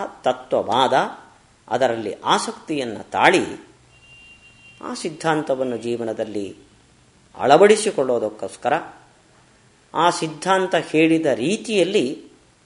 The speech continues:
ಅಧ್ಯಾತ್ಮ ಸಾಧನೆಯನ್ನು ಮಾಡೋದಕ್ಕೋಸ್ಕರ ನಮ್ಮ ಜೀವನದ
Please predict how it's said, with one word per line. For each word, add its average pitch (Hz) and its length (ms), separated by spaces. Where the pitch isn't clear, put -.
ಅಧ್ಯಾತ್ಮ 147 640
ಸಾಧನೆಯನ್ನು 160 760
ಮಾಡೋದಕ್ಕೋಸ್ಕರ 117 760
ನಮ್ಮ 135 220
ಜೀವನದ 123 760